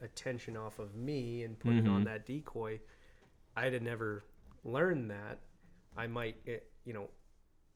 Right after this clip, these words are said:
Speaker 1: use that tactic in somewhere that might be, hey, a high pressure area,
Speaker 2: Mm-hmm.
Speaker 1: um, where they're walking on eggshells because so many people, maybe a public land, I don't know.
Speaker 2: Yeah.
Speaker 1: Um, and again, that's probably the biggest one.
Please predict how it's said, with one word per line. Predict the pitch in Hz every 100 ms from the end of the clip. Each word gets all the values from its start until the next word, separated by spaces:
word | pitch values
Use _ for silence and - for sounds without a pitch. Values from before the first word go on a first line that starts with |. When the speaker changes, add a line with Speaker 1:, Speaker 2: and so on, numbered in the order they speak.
| -
Speaker 1:
use | 120 156 190
that | - 123
tactic | - 120 117 131 123
in | 123 110 107
somewhere | - 117 117 113 113
that | 110 110
might | 117 110
be, | 117 110
hey, | 110 123
a | 113
high | 98 113 107
pressure | - 113 - 104 -
area, | 123 120 98 - - -
Speaker 2:
Mm-hmm. | 101 95 90 87
Speaker 1:
um, | 113 107 107 101 110 120 - -
where | 120 110
they're | 110
walking | 110 110 - 117
on | 123
eggshells | 143 139 - 98 98
because | - 110 107 104 - - - _ -
so | - -
many | 110 113
people, | 135 120 120 113 -
maybe | 139 143
a |
public | 160 185 202 131
land, | 117 107 104
I | 123
don't | 147
know. | 107 107 - - -
Speaker 2:
Yeah. | 101 92 123
Speaker 1:
Um, | 123 113 113 - - - - - _ - - - -
and | 147 139 135 135 - -
again, | 135 135 - - - - -
that's | 185
probably | - 170 143
the | 120
biggest | 123 120 -
one. | 123 120